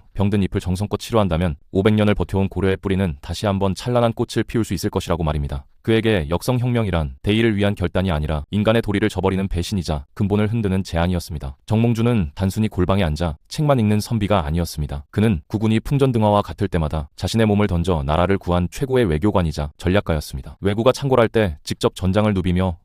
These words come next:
군사들을 독려했고 명나라와의 관계가 최악으로 치닫던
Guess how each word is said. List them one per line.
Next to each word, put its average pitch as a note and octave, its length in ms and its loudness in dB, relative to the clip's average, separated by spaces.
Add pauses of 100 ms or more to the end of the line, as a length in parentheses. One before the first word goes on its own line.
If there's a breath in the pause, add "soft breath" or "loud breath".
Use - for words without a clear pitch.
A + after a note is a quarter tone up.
군사들을 G2 420 2
독려했고 F2+ 540 -2 (100)
명나라와의 F#2 560 2
관계가 E2+ 480 -2
최악으로 A2+ 400 -2
치닫던 F2+ 520 -2